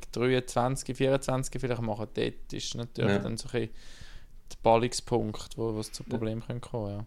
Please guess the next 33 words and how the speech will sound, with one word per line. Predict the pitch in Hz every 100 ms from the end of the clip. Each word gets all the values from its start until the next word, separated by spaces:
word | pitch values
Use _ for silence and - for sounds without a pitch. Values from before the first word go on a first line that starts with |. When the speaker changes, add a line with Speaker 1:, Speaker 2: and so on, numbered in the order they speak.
| -
Speaker 2:
Ja, | 107 107 107 110 - -
genau. | - 104 104 107 107
Ja, | 117 135
das | 117 113 117
ist, | - - -
das, | 110 - - -
das | 127
habe | 127 123
ich | 131
so | 139
das | -
Gefühl, | - 101 101
es | 101
ist | 104 -
so, | 107 104 98 - - - - - - - - - - - - - - - - - - - - - - -
neue | 113 120 123 131
Ausla-, | - - 110 117
neue | 113 113 123
Ausländer, | 127 127 123 123 123 123 - - -
ein | 107 110
extra | 113 113 - 107
Team, | 107 - 120 139 120
okay, | 113 - 113 107
schön, | - 110 135 139
aber | 101 104 104 104
was | 107 -
machen | 104 104 104
wir | 104
mit, | 101 98
äh, | 98 101 98
mit | 98 98
allen | 98 98
anderen, | 101 110 110 107 107 107